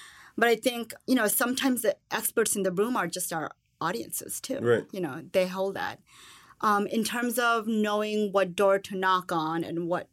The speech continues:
Speaker 1: not to knock on, I think it's kind of a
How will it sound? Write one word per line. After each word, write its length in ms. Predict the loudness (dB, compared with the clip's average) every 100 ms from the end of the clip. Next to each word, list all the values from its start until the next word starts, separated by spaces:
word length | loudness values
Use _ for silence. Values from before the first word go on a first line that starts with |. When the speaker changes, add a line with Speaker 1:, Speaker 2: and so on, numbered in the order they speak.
| -8
Speaker 1:
not 380 | -2 -2 -2 -4
to 100 | -2
knock 280 | -2 -4
on, 300 | -6 -4 -6 -8 -20 -20 _ _ _ -4
I 40 |
think 320 | 0 0 0 -4
it's 160 | -4 -4
kind 220 | -4 -4
of 120 | -2
a 380 | 0 -2 -4 -10